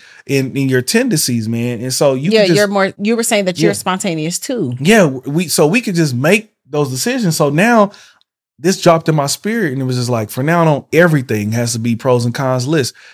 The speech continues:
Speaker 1: I don't care if you about to make a big move. You thinking about moving out of town, you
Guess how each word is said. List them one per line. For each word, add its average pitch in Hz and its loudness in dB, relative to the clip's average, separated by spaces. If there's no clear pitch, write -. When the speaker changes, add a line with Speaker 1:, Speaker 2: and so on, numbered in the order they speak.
Speaker 1:
I 139 0
don't 156 2
care 175 4
if 160 0
you 156 0
about 143 2
to 139 -2
make 139 0
a - -2
big 123 -4
move. 123 0
You 123 -12
thinking 143 -2
about 135 2
moving 139 0
out 135 2
of 131 -2
town, 143 0
you 135 -6